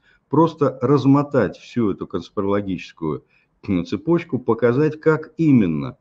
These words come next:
господин Швец, а, плетёт вот эти вот свои конспирологические заговоры.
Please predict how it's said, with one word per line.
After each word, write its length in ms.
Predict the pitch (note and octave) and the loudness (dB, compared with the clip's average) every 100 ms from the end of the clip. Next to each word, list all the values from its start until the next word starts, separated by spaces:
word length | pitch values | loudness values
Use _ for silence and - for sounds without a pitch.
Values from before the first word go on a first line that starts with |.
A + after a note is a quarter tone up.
| _ _ _ | _ _ _
господин 440 | F2 - F#2+ F2+ - | -14 -4 -4 -4 -8
Швец, 560 | - G#2 D3+ D3+ - _ - _ _ _ _ | -4 0 0 -2 -18 _ -20 _ _ _ _
а, 240 | E2+ F2+ D#2+ | -2 -2 -2
плетёт 580 | - A2 A2 B2+ C#3+ G#2+ | 0 0 2 0 0 -4
вот 160 | F2+ | -4
эти 160 | G#2+ G#2+ | -4 -4
вот 160 | F2+ | -8
свои 300 | - F2+ F#2+ | -8 -4 -4
конспирологические 1040 | G2 F2 - E2 D#2 D#2+ E2 E2 - E2 D2 | -4 -8 -8 -6 -4 -4 -6 -10 -10 -8 -6
заговоры. 500 | D#2+ C#2+ D2 - | -4 -6 -8 -18